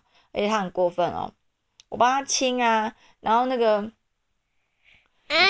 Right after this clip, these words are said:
Speaker 2: 你不要讲那个。
Speaker 1: 不能跟大家讲，讲一下啦。
Speaker 2: 不要。
Speaker 1: <laughs> 我帮他清哦，然后他超过分的，他那个整个浴室哦，不让我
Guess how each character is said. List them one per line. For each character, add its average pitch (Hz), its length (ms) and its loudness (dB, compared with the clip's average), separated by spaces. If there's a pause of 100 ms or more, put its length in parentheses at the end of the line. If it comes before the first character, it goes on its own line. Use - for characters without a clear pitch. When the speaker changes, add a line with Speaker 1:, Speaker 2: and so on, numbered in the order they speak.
Speaker 2:
你 320 100 -2
不 302 120 -2
要 320 220 4
讲 247 340 -2
那 233 100 -2
个。 87 480 -6 (720)
Speaker 1:
不 208 100 -4
能 196 160 -2
跟 170 180 -4
大 165 200 -2
家 - 160 -10
讲， - 40 -14 (120)
讲 160 260 0
一 - 20 -4
下 - 280 -2
啦。 - 240 -6 (340)
Speaker 2:
不 - 80 -10
要。 339 80 -2 (2500)
Speaker 1:
<laughs> - 0 - (480)
我 240 80 4
帮 311 240 8
他 349 120 8
清 294 460 2
哦， 240 240 12
然 233 160 10
后 285 160 12
他 285 220 6
超 247 240 6
过 247 220 6
分 226 280 4
的， - 240 -4 (300)
他 - 100 2 (440)
那 294 120 4
个 294 140 8
整 240 240 2
个 202 100 6 (500)
浴 311 220 2
室 285 440 -2
哦， 254 500 0
不 254 160 -8
让 277 160 4
我 233 340 4